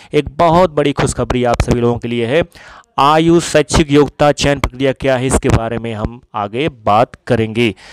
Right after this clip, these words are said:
तो दोस्तों आइए बात करते हैं कि क्या है ये Vacancy, कब निकली है। केंद्रीय विद्यालय आईआईएम प्रबंध नगर सीतापुर रोड लखनऊ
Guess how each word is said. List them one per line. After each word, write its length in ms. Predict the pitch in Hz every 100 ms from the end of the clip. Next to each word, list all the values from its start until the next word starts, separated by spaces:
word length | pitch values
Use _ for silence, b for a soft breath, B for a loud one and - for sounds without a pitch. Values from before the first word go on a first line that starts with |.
| B B B -
तो 60 |
दोस्तों 420 | 131 196 - 202 170
आइए 160 | 170
बात 260 | 151 151 147
करते 340 | 151 139 156
हैं 180 | 151 175
कि 160 | - 202 -
क्या 240 | 151 143 151 151 143
है 240 | - 131
ये 400 | 139 117 123 139 175 - _ _ _ _ 101
Vacancy, 520 | 104 110 127 113 143
कब 180 | - 131
निकली 280 | 127 127 123
है। 140 | 143 175 B B
केंद्रीय 280 | 139 160 180
विद्यालय 440 | 180 139 147 151 151
आईआईएम 1200 | 120 131 143 147 131 131 131 135 - - 175 160
प्रबंध 360 | - 117 135 127
नगर 260 | 127 127
सीतापुर 520 | 117 120 - 117 120
रोड 300 | 104 120 123
लखनऊ 500 | 113 - 123 139 160